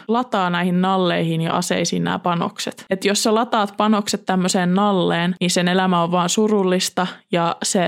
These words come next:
reagoi sillä tavalla, mutta se ei laukaise niitä koskaan. Mut jos sä satut lataamaan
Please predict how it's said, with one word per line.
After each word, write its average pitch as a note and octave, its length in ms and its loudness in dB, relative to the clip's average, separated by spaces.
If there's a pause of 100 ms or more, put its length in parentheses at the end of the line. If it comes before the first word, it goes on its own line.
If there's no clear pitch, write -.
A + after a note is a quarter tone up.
(120)
reagoi F3 400 0
sillä G3 200 0
tavalla, F3 260 -2
mutta F3+ 180 -4
se F#3 80 2
ei E3+ 80 2
laukaise F#3 440 -2
niitä - 200 -6
koskaan. F3 500 -6
Mut - 160 -8
jos F3 120 -2
sä F#3+ 60 -2
satut A3 500 -4
lataamaan G3 580 -2